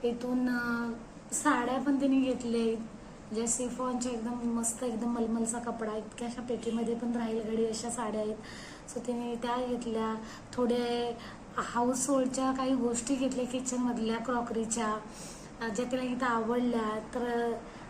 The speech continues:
अ, असं सगळं काय आहे. पुन्हा मिक्सर घेतली, so ती आहे. तर ह्या सामान कसं व्यवस्थित पॅक करावं लागतं आणि आपल्याला बघता बघता, आपण बोलताना बोलतो साठ किलो, पण तो कसा होऊन जातो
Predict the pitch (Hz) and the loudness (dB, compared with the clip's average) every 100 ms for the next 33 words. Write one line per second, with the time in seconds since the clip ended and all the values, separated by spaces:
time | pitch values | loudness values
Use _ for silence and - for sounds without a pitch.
0 | - 240 254 269 285 254 262 262 269 262 | -2 2 4 4 4 2 0 2 4 4
1 | 247 240 233 262 262 269 269 - 302 311 | 2 0 0 4 6 8 6 4 4 6
2 | 285 285 - 233 240 240 - - - - | 6 4 2 2 0 -2 -8 -10 -12 -10
3 | - 262 262 294 294 294 262 240 240 240 | 2 4 6 10 10 10 8 4 2 0
4 | - - - 269 294 285 277 262 285 302 | -4 -10 2 6 6 8 6 8 6 6
5 | 311 294 269 269 277 311 - 285 - 294 | 6 8 8 6 2 0 2 2 2 4
6 | 285 277 269 262 262 277 302 277 - - | 6 4 4 4 4 4 4 4 2 2
7 | 285 277 - 262 285 269 254 233 262 262 | 4 4 4 4 4 4 4 2 0 2
8 | 247 254 247 233 - 226 226 240 240 233 | 2 0 0 -2 0 0 0 -2 -2 -2
9 | 240 254 247 254 247 240 240 | 0 2 2 2 2 0 0